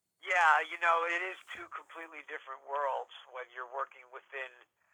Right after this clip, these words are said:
the old school Hollywood system and anything independent, which is why independent became such a <clears throat> prominent thing back in the late eighties, early nineties. And now I'm not even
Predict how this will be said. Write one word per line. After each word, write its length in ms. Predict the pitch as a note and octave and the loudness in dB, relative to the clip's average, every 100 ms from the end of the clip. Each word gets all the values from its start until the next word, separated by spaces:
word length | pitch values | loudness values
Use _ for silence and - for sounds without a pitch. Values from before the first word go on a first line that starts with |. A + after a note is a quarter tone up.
| _ _ | _ _
the 80 | B2+ | -8
old 220 | C3+ D3 D3 | -6 -6 -8
school 400 | - - C#3 C3 | -14 -10 -6 -4
Hollywood 480 | A#2+ B2+ B2+ B2+ B2 - | 2 2 0 -8 -16 -16
system 380 | B2+ - - A#2+ A#2+ _ _ _ _ _ - | -16 -16 -12 -12 -12 _ _ _ _ _ -12
and 340 | C#3 B2 B2 A#2+ _ _ - | -6 -6 -6 -12 _ _ -16
anything 400 | E3+ D#3+ - C3+ | -16 -16 -14 -12
independent, 640 | C3+ C3 - C3+ D3 C3 A2 | -14 -16 -10 -6 -6 -8 -14
which 160 | B2+ | -14
is 120 | - - | -14 -8
why 220 | B2+ B2 | -2 -2
independent 600 | C3 B2+ B2+ C3 D3+ E3 - | -4 -14 -12 -8 -8 -10 -14
became 380 | - - C3 - | -18 -12 -12 -10
such 260 | - C#3+ - - | -8 -8 -8 -10
a 80 | - _ _ _ _ _ - _ - | -12 _ _ _ _ _ -20 _ 0
<clears throat> 380 | F4 - - - | 2 0 -4 2
prominent 460 | E3 C#3+ C3 B2+ - | 8 8 6 -2 -2
thing 220 | D#3 E3+ D3+ C#3+ - _ _ _ _ _ | -2 -2 -4 -16 -20 _ _ _ _ _
back 240 | C#3 C3+ - | 0 0 -2
in 140 | C3+ C3 | -10 -10
the 140 | C3 B2+ B2+ | -16 -12 -6
late 220 | C3+ C3 | -4 -2
eighties, 340 | C3 C3 B2+ B2+ | -4 -6 -10 -8
early 240 | B2+ B2 A#2+ | -6 -6 -6
nineties. 520 | B2 B2 B2 A#2+ B2 A#2+ | -4 -4 -6 -18 -20 -16
And 140 | A#2+ B2 | -16 -8
now 380 | C3+ G3+ A3 D#3+ | 0 4 4 4
I'm 140 | D#3 D#3+ | 2 0
not 160 | E3+ G3 | -4 -4
even 220 | D3 | -14